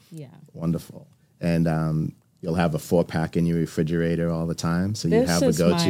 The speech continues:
Speaker 2: my,
Speaker 1: drink?
Speaker 2: I was just
Speaker 1: Yeah.
Speaker 2: about to say, this is
Speaker 1: Yeah.
Speaker 2: my new
Speaker 1: Yeah.
Speaker 2: go-to drink. It looks good and it tastes good.
Speaker 1: That's awesome.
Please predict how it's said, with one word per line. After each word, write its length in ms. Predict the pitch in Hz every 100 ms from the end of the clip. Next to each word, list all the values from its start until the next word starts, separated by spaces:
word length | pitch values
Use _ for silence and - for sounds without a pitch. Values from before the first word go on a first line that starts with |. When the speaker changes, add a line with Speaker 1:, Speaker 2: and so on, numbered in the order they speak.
| 175
Speaker 2:
my, 40 |
Speaker 1:
drink? 320 | - 92 98 202
Speaker 2:
I 80 | 208
was 160 | 180
just 280 | 185 180 208
Speaker 1:
Yeah. 60 | 226
Speaker 2:
about 160 | 185
to 80 | 190
say, 240 | 185 190 170
this 160 | 190 202
is 80 | 214
Speaker 1:
Yeah. 40 |
Speaker 2:
my 160 | 202 190
new 320 | 180 202 208
Speaker 1:
Yeah. 40 | 175
Speaker 2:
go-to 480 | 160 156 - 156
drink. 500 | 135 - 123 107 -
It 200 | - 180
looks 400 | - 185 240 -
good 260 | - 240 233
and 140 | 160
it 100 | 160
tastes 380 | 151 160 143 -
good. 340 | - - - 165
Speaker 1:
That's 220 | - 80 -
awesome. 500 | - - - -